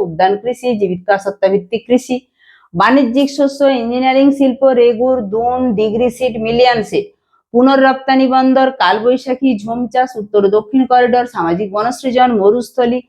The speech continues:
তেজস্ক্রিয় বর্জ্য, ধারণযোগ্য উন্নয়ন, কয়াল, শিকড় আলগা শিল্প। এই ছিল সম্পূর্ণ তোমাদের সাজেশন,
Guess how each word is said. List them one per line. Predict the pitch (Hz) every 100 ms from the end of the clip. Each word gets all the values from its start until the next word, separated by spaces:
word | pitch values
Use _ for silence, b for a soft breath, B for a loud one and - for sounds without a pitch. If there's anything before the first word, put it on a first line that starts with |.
| _ _ _ _
তেজস্ক্রিয় | 220 226 277 277 262 269
বর্জ্য, | 262 262 247 269
ধারণযোগ্য | 262 202 214 262 262 233 247 254
উন্নয়ন, | 254 254 262 262 269 _
কয়াল, | 208 214 220 240 294 311
শিকড় | - 233 214 233 233 -
আলগা | 202 208 269
শিল্প। | - - 180 - - _ _ _ _ _ 208
এই | 254 302 311
ছিল | - 262 277 302 277
সম্পূর্ণ | 247 254 240 269 277 262 277 285 277 277 - _
তোমাদের | 220 226 220
সাজেশন, | 220 226 220 254 277